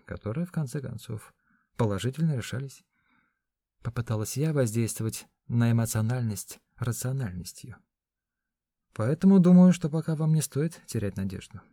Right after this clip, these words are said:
Тем более, если вы уверены, что ваш сын этого преступления не совершал. Увы, утешение у меня получилось не очень убедительное, поскольку после моих слов Алевтина Прокофьевна надрывно воскликнула: «Конечно, не совершал!»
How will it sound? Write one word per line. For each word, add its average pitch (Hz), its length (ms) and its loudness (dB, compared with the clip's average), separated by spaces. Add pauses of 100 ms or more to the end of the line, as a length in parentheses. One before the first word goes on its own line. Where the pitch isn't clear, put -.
(240)
Тем 113 220 2
более, 110 600 0
если 110 260 -2
вы 107 140 2
уверены, 110 440 2
что 90 180 -6
ваш 90 180 -6
сын 110 320 -2
этого 95 300 -6
преступления 98 580 -4
не 98 100 -2
совершал. 110 500 -8 (1900)
Увы, 165 420 0 (580)
утешение 151 580 4
у 143 40 4
меня 135 280 4
получилось 123 540 0
не 120 100 4
очень 117 300 0
убедительное, 113 800 -4 (220)
поскольку 123 440 0
после 127 280 -4
моих 123 320 0
слов 147 380 -6
Алевтина 120 400 -2
Прокофьевна 127 600 -6
надрывно 127 520 2
воскликнула: 123 640 -6 (720)
«Конечно, 190 680 8
не 165 200 10
совершал!» 139 720 -2